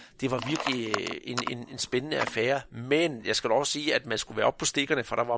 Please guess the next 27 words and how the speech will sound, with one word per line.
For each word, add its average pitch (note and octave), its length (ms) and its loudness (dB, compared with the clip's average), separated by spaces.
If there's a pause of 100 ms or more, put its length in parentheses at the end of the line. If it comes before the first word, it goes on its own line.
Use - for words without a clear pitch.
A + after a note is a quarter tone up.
mange A#2+ 440 -2
mennesker C3 360 -2
med, B2+ 180 0 (340)
og A#2+ 100 2
det A#2+ 80 2
hele E3 240 2
foregik D3 420 2
på A2 120 -10
portugisisk C3 480 -8
med B2+ 140 -6
engelske D#3 340 -6
tekster, C#3 340 -4
så A#2 160 -4
det D3 180 0
var, B2 380 6 (180)
det, B2+ 160 0
der, C#3 280 8
der B2 120 4
var C#3+ 160 4
man D3 160 2
udfordret, D3 520 2
når A#2+ 80 4
man A#2+ 80 -8
skulle - 140 -14
følge B2 160 -2
med, C3 140 4
men D3+ 200 0